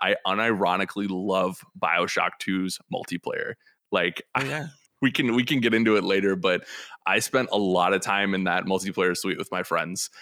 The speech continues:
Speaker 1: And, you know, I'm sure history, when we talk about BioShock, we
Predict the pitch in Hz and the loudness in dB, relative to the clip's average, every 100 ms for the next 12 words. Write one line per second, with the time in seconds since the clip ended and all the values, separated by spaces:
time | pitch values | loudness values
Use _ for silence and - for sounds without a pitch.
0 | - _ - 90 85 87 85 - _ - | -20 _ -2 0 0 -2 -4 -8 _ -8
1 | 90 85 85 - - - 104 98 113 107 | -4 -2 -4 -8 -20 -8 -6 -2 0 2
2 | 113 - - 101 98 98 _ - 113 123 | 0 -2 0 2 2 0 _ -4 2 2
3 | 120 131 117 113 110 104 107 98 - 107 | 2 2 2 2 4 2 2 0 -2 -4